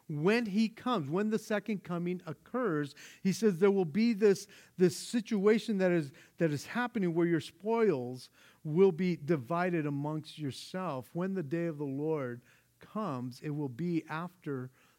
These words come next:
the great tribulation, after Israel has gone through all kinds of trouble. In the beginning of the seven-year period, there will be this contract, there would be this covenant, if you will,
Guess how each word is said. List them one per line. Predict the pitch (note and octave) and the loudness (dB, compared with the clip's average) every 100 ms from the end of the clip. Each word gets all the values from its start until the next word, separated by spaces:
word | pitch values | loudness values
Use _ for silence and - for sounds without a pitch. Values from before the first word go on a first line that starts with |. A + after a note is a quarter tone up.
| _ | _
the | D3 | -8
great | A#2+ C3 D3 D3 - - _ _ | -6 -2 -2 -2 -6 -20 _ _
tribulation, | - B2+ C3+ C3 C#3+ D3+ - A#2 G#2+ A2 _ - - | -10 -4 -4 -2 -2 -2 -8 -12 -12 -18 _ -20 -8
after | E3 G3+ G3 F3 D#3 D3+ - - - | -2 -2 -4 -2 0 -2 -6 -18 0
Israel | E3 F#3 E3+ E3 C#3+ | 2 2 0 0 0
has | D#3 B2+ | -2 -4
gone | A#2+ E3+ F3+ C#3+ C3 C3 - _ - | -4 -2 0 -2 -4 -8 -14 _ -6
through | D3+ | -4
all | D#3 F3 F3 - - - | -4 -6 -8 -12 -20 -8
kinds | G3+ F#3 D#3 C3 | -4 -4 -4 -4
of | C#3 | -8
trouble. | - - G#3 F3+ A2 - _ _ _ _ _ _ _ _ _ E3 | -10 -8 -6 -6 -10 -14 _ _ _ _ _ _ _ _ _ -2
In | |
the | E3 | 2
beginning | D3+ B2+ F#3+ G#3+ G3 E3+ | 2 4 4 4 0 -2
of | F3 F#3 E3 B2+ - _ _ _ - _ _ D#3+ | 0 0 0 -4 -16 _ _ _ -20 _ _ -8
the | |
seven-year | C#3+ F#3+ F3 E3+ E3 D3+ | -2 0 0 0 0 0
period, | - - B3+ G#3 C3 B2+ C3 | -4 -4 0 2 2 0 -2
there | C3 E3 | 0 0
will | E3+ | 0
be | C#3 E3 | 0 0
this | D3+ C3 | 0 -4
contract, | - - G#3 G#3+ - D3+ C#3 | -8 -6 -6 -4 -4 -4 -2
there | E3 | -2
would | E3 D3 | 0 -2
be | D#3 | -2
this | C#3+ C#3 | -2 -4
covenant, | - - A3 G3+ E3 C3 C3 | -6 -6 -4 -2 -4 -6 -6
if | F3 F3 | -8 -6
you | G3 | -6
will, | C#3+ A#2+ A2 | -6 -6 -8